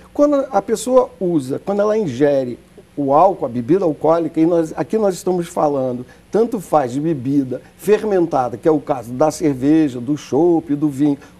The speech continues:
como a destilada, são aquelas de alcoolatura mais alta, que é o caso da, da aguardente, da cachaça, né?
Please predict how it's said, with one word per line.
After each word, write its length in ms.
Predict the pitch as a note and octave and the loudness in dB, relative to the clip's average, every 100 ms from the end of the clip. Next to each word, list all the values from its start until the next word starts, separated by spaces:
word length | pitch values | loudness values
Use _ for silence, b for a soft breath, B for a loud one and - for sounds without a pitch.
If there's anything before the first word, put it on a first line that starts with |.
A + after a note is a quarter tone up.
| - | 0
como 340 | G3+ G#3 E3+ - | 0 0 -4 -6
a 80 | C#3 | -2
destilada, 760 | C3 F3+ F3 - C3+ E3 E3+ | 2 2 2 0 2 2 0
são 200 | C3+ D3+ | -4 -2
aquelas 320 | C#3+ D#3 D#3 D3 | -2 0 0 2
de 60 | |
alcoolatura 600 | D#3 D3+ D3+ C3 - D3 | 0 0 -2 -2 -2 -4
mais 400 | C3+ C3+ C3+ A#2+ B B B | -2 -2 -4 -6 B B B
alta, 420 | B2+ E3+ F#3 - B B | 2 4 2 -4 B B
que 60 | - | -6
é 40 | |
o 40 | C#3 | -2
caso 280 | D3+ C3+ C3 | 0 -2 -4
da, 240 | C3 D3 | -6 -6
da 120 | - C#3 | -2 -2
aguardente, 580 | C#3+ F3 E3 F3 E3 C3+ | 0 0 2 2 2 -2
da 120 | B2 | -6
cachaça, 720 | E3 D#3+ D#3+ D#3+ D#3 D3 D3 | -6 -4 0 4 2 0 -2
né? 260 | D3 G3+ | 0 0